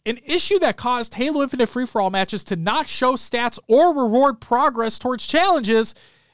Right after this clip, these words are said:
is now resolved. No download is needed for the fix. So there you go. If you're playing F F A, it's not ranked, by the way, but if you're playing F F A and you have challenges associated with it, you should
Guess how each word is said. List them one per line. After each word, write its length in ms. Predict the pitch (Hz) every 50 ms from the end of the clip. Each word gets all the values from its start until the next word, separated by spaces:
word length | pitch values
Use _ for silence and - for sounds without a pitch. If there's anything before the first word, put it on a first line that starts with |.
| _ _
is 160 | - 202 214
now 180 | 247 262 269 247
resolved. 500 | 233 208 202 254 277 247 - 135 131 127
No 200 | 160 214 247 233
download 400 | 180 196 208 233 240 233 208 175
is 100 | 160 160
needed 260 | 208 254 214 160 143
for 140 | - 185 175
the 80 | 156 143
fix. 380 | - 240 - - - - - _ _ _
So 340 | _ - - 156 156 165 170
there 160 | 143 156 190
you 80 | 196 202
go. 140 | 202 214 -
If 120 | - -
you're 80 | 165 160
playing 260 | - - 190 180 185
F 120 | 185 175
F 100 | 175 -
A, 220 | - 262 226 185 - _ _ _ _ _ _ _ _ _
it's 100 | - -
not 180 | 254 262 190 170
ranked, 280 | 214 240 233 - -
by 120 | - 127 131
the 60 | 135
way, 140 | 139 143 143
but 120 | 151 170
if 60 | 175
you're 100 | 202 220
playing 240 | - 294 311 302 277
F 140 | 269 254 -
F 100 | 226 -
A 60 | 277
and 140 | 269 226 202
you 40 | 202
have 100 | 190 -
challenges 380 | - 240 247 233 214 208 196
associated 460 | - - - 269 247 - 190 156 151
with 120 | 165 160 -
it, 60 | 175
you 120 | 139 147
should 400 | 143 - - 294 277 185 165 156